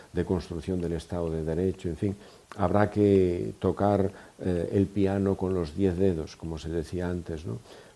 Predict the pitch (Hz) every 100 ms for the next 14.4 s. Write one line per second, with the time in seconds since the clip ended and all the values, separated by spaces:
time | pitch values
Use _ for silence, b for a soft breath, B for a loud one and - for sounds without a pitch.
0 | _ 95 92 90 87 85 82 - - -
1 | - 85 85 82 - - 85 95 92 95
2 | 92 95 90 90 95 92 95 82 87 82
3 | 101 95 117 B B - 85 85 92 80
4 | 87 98 - - 98 98 87 85 92 85
5 | 82 85 82 87 92 92 - B B -
6 | 104 98 95 87 85 80 85 90 - 98
7 | - 98 101 90 87 90 92 85 80 -
8 | 80 82 90 87 85 B B B 90 92
9 | 101 98 92 92 90 85 85 - 87 92
10 | 95 90 87 82 90 78 73 110 117 B
11 | B B B B - - 95 92 87 87
12 | 82 85 - 98 110 104 101 98 95 92
13 | 90 - 101 98 104 95 90 - 92 90
14 | - 107 104 98